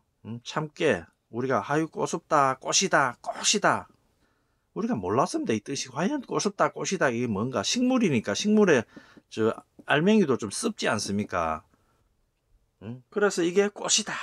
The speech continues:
이 말은 습다라는 말이죠. 응?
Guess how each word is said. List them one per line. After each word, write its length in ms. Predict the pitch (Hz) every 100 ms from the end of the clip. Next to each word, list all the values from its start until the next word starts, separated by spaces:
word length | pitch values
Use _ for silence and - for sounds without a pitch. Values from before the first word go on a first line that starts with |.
| -
이 100 | 170
말은 380 | 175 156 190 214 - _ _ _ -
습다라는 2000 | - 226 - - 185 135 - - _ _ _ _ _ _ _ - 123 143 170 151
말이죠. 680 | 90 98 90 80 80 73 _ -
응? 140 | 110